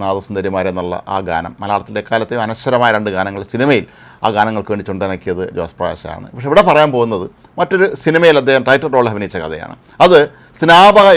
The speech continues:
യോഹന്നാൻ എന്ന ചിത്രത്തിലാണ്, ആ, ജോസ് പ്രകാശ്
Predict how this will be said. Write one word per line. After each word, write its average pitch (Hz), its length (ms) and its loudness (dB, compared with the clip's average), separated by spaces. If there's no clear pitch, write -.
യോഹന്നാൻ 147 400 4
എന്ന 123 80 -4
ചിത്രത്തിലാണ്, 101 520 -2
ആ, - 20 4
ജോസ് 123 220 0
പ്രകാശ് 104 340 0